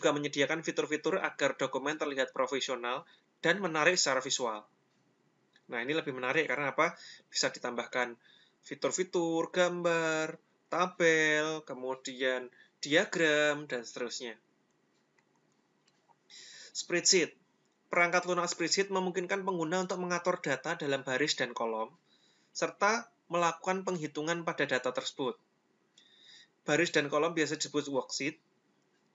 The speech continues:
Secara umum, spreadsheet memiliki fitur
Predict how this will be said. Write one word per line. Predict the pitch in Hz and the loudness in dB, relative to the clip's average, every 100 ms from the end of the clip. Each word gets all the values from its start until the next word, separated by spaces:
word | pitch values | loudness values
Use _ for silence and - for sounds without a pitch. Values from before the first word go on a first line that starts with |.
| - | -16
Secara | - 180 156 156 | -2 2 2 2
umum, | 165 160 170 | 0 -2 -4
spreadsheet | - 170 160 214 214 - _ _ 165 | -4 -2 0 0 0 -6 _ _ -6
memiliki | 156 165 160 151 180 | -2 0 0 0 -2
fitur | 170 - | -2 -2